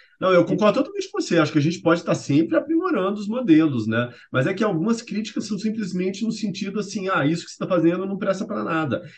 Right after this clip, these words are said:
Speaker 1: E não, né? Mesmo que o modelo sendo simples, às vezes com umas hip-, hipóteses simplificadoras, ele gera bons insights que podem ser,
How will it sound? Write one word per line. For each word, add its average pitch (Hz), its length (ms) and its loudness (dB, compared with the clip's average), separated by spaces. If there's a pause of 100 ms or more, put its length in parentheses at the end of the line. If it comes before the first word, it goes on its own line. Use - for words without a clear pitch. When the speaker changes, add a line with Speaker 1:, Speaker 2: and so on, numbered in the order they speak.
Speaker 1:
E 302 100 4
não, 226 420 4 (120)
né? 175 160 4
Mesmo 240 400 0
que 214 80 -2
o 190 40 -2
modelo 147 320 4
sendo 127 280 -2
simples, 135 800 0 (240)
às 117 160 2
vezes 160 300 4
com 143 100 -4
umas 120 180 0
hip-, 113 200 -2 (120)
hipóteses 117 540 2
simplificadoras, 113 800 -2 (220)
ele 165 120 6
gera 135 360 4
bons 170 320 2
insights 131 560 0
que 120 100 -10
podem 117 340 0
ser, 110 380 0